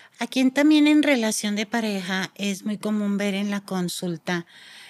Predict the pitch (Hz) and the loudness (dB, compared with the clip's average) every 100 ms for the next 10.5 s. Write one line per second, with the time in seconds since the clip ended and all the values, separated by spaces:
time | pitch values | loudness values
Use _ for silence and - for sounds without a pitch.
0 | - - 202 196 202 196 196 190 160 _ | -20 -8 -2 0 2 2 0 -2 -6 _
1 | _ _ _ _ _ _ _ - - _ | _ _ _ _ _ _ _ -20 -20 _
2 | 208 208 208 196 185 185 175 165 _ _ | -6 -4 -2 -2 -2 -2 -4 -6 _ _
3 | _ _ - _ - 220 208 196 196 - | _ _ -20 _ -10 -8 -4 -4 -4 -8
4 | - 185 - 170 165 156 - _ _ _ | -14 -14 -8 -8 -8 -12 -14 _ _ _
5 | _ _ - - - - - 254 247 269 | _ _ -20 -20 -20 -20 -4 0 2 4
6 | 302 262 - 240 262 247 254 277 330 359 | 2 0 0 2 2 2 4 6 8 8
7 | 403 403 381 359 381 - - - - - | 4 4 4 4 4 0 -10 -18 -20 -20
8 | _ - 330 - 349 359 - 330 - 285 | _ -2 -2 2 2 2 0 0 2 2
9 | 262 247 - 302 311 311 294 254 226 214 | 2 -4 0 4 4 4 4 2 2 0
10 | 208 196 190 190 | 0 -2 -4 -6